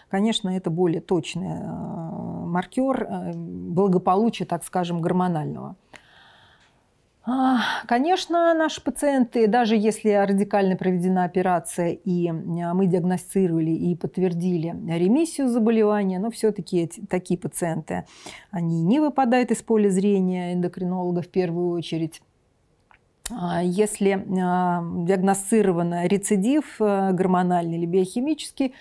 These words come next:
так мы его называем, то есть, э, активность, э, гормона роста достаточно высока, а, то инициируется уже медикаментозная терапия теми препаратами, о которых мы с вами говорили. Это либо,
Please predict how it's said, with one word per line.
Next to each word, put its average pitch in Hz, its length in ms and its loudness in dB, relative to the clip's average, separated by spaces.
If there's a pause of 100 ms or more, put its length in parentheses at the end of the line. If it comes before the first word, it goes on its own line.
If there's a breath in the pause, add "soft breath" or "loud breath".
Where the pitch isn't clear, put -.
(180 loud breath)
так 240 160 -2
мы 233 100 0
его 226 120 0
называем, 208 640 0 (300 loud breath)
то 180 120 0
есть, 175 320 -4
э, 180 80 2
активность, 180 920 0
э, 175 240 -4
гормона 175 420 -2
роста 175 380 -2
достаточно 175 880 -6
высока, 269 600 -2 (440 loud breath)
а, 185 260 -2
то 269 320 -4
инициируется 196 1160 0
уже 175 180 -2
медикаментозная 180 800 2
терапия 202 460 0
теми 185 260 0
препаратами, 202 600 -2
о - 20 -4
которых 202 340 -4
мы 175 100 -4
с - 80 -12
вами 175 200 -4
говорили. 170 580 -4
Это 175 320 -10
либо, 165 360 -6